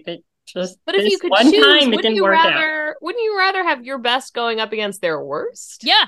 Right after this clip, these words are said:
Speaker 3: <laughs> I would.
Speaker 2: I mean, is that, that's what I sort of feel like the, the choice is. But at the same time, like, I don't know. There was the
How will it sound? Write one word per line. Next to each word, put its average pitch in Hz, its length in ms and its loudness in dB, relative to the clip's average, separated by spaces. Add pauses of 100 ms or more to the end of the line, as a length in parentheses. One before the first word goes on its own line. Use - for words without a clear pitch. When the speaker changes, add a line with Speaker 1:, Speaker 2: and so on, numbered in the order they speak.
(220)
Speaker 3:
<laughs> - 260 -12
I 294 180 0
would. 277 320 -2 (580)
Speaker 2:
I 285 120 2
mean, 320 240 -2
is 302 60 -8
that, 392 240 -2 (100)
that's 427 220 0
what 427 100 -4
I 311 120 2
sort 262 260 0
of 233 100 -4
feel 233 160 -4
like 208 240 -4
the, 170 480 -4
the 165 380 -8
choice 175 360 -6
is. - 340 -14
But 190 240 -6 (140)
at 262 180 -8
the 269 100 -10
same 262 280 -2
time, 196 320 -2
like, 170 300 -4 (180)
I 156 80 -8
don't 135 100 -10
know. - 280 -10 (380)
There 214 180 2
was 190 320 -6
the 196 300 -6